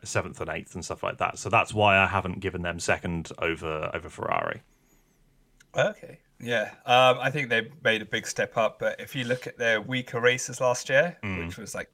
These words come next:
Speaker 2: vague po-, post the updates, like Vegas and Monza and Mexico
Speaker 1: High
Speaker 2: with
Speaker 1: speed.
Speaker 2: the long straights.
Speaker 1: Yeah,
Speaker 2: Yeah.
Speaker 1: draggy. Yeah.
Speaker 2: Okay,
Speaker 1: Um, cool.
Speaker 2: fourth.
Speaker 1: Fourth, Mercedes.
Speaker 2: I've gone Aston.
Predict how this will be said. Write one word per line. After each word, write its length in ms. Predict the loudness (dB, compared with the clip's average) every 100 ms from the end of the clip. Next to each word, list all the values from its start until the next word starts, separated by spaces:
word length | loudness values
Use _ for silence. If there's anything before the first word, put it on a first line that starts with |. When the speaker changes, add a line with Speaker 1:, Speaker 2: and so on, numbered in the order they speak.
| _
Speaker 2:
vague 340 | 0 0 0 -2
po-, 160 | 4 4 4
post 220 | 0 4
the 80 | 2
updates, 360 | 2 -6 -6
like 100 | -12
Vegas 720 | 0 0 2 0 -2 -4 -8 -12 _ _ _ _
and 100 | -6
Monza 600 | -4 -4 -4 2 4 4
and 160 | -2 -4
Mexico 560 | -4 -4 -6 2 2 4
Speaker 1:
High 140 | 4
Speaker 2:
with 80 | 4
Speaker 1:
speed. 240 | 2 2
Speaker 2:
the 20 | 2
long 220 | 0 0
straights. 560 | -2 0 0 -2 -14 -14 -10
Speaker 1:
Yeah, 160 | -2 -2 -2
Speaker 2:
Yeah. 40 |
Speaker 1:
draggy. 400 | 2 4 4 -4 -10 _ 0
Yeah. 140 | 0 0 _ _ -20 -20 -20 -20 -20 _ 4
Speaker 2:
Okay, 260 | 8 8
Speaker 1:
Um, 320 | 6 4 -2 -6 4
cool. 100 | 8
Speaker 2:
fourth. 340 | 8 6 -4 -20 -20 4
Speaker 1:
Fourth, 520 | 8 10 10 6 -12 -18 _ _ _ _ _ _ _ _ _ _
Mercedes. 480 | -6 0 2 2 2
Speaker 2:
I've 220 | 4 4
gone 420 | 6 6 6 4 -14 _ _ _ _ _
Aston. 500 | -10 -8 -8 -10 -18